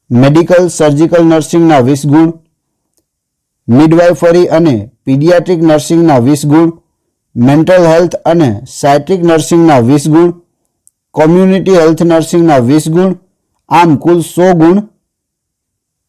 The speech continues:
રહેશે અને સો પ્રશ્નો પૂછવામાં આવશે અને દરેક પ્રશ્નનો એક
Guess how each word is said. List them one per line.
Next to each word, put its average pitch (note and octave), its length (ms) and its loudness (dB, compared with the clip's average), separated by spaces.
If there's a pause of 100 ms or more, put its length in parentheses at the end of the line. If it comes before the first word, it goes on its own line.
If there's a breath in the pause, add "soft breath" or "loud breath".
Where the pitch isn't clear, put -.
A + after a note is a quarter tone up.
(100)
રહેશે D3+ 340 0
અને E3 200 2
સો E3+ 240 0
પ્રશ્નો D#3 320 0
પૂછવામાં C#3+ 540 0
આવશે B2 320 -2 (360)
અને B2+ 220 -4
દરેક D#3+ 260 0
પ્રશ્નનો E3+ 460 0 (140)
એક D#3 80 2